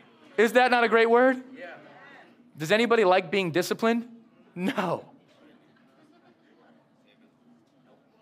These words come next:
Speaker 1: But if you can discipline yourself, other people will stop worrying about you.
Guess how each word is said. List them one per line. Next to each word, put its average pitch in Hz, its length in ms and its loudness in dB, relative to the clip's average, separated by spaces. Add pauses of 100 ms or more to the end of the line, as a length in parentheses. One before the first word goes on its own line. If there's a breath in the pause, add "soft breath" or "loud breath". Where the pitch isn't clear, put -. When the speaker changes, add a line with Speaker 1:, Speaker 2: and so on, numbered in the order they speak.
(320)
Speaker 1:
But 233 100 4
if 247 140 2
you 339 100 6
can 311 140 2
discipline 302 480 2
yourself, 311 460 2
other 302 260 2
people 302 320 2
will 302 80 4
stop 302 260 2
worrying 330 420 4
about 226 360 2
you. 117 220 -4